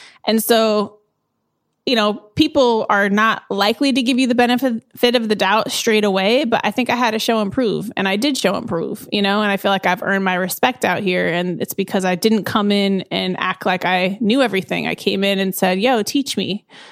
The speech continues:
You know, I wanna learn. I wanna amplify what you're doing. I know that I'm privileged enough to be in this particular position and that I need to do right by this town, and I need to do right by the artists and the people who live here." So, you know, and I've been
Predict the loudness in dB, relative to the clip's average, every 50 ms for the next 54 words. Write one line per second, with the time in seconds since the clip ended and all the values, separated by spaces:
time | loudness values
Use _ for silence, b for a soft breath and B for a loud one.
0 | B B B -2 0 0 0 0 0 0 2 2 2 2 2 2 2 2 2 2
1 | 2 2 0 0 0 0 0 -2 -2 -2 -2 -2 -2 -4 -2 0 0 0 0 -2
2 | -2 -2 -2 -2 0 2 2 2 2 0 0 -2 0 0 2 2 2 0 0 0
3 | 0 0 -2 -2 0 0 0 2 0 -2 0 0 -2 -2 -2 0 -2 -2 0 0
4 | 0 0 0 0 0 0 -2 -2 -4 -2 -4 -6 -4 -2 -4 -2 -2 -2 -2 -2
5 | -2 -2 -2 -2 -2 -2 -2 0 0 2 2 2 2 0 -2 B B B B B
6 | B B B -2 0 2 2 2 2 2 2 0 2 0 0 0 0 0 0 0
7 | 2 2 2 2 4 2 2 2 0 0 2 2 2 2 2 0 0 -2 -2 -4
8 | -4 -4 -2 -2 0 0 -2 -4 -6 -8 -10 -8 -6 -4 -2 -2 -2 -2 -2 -2
9 | 0 0 -2 -2 -2 -4 -4 -4 -4 -2 0 -2 0 0 0 0 0 0 0 0
10 | 0 0 -2 -2 -2 -2 -2 -2 -2 -4 -4 -2 -2 -2 -2 0 0 0 0 0
11 | 0 -4 -4 -4 -4 -8 -8 _ B B B B B B B B -8 0 0 2
12 | 2 2 0 -2 -4 -6 -6 -4 -2 -2 0 -2 -2 -2 -2 -2 -2 -2 -4 -6
13 | -10 _ 0 0 2 2 2 0 0 0 -2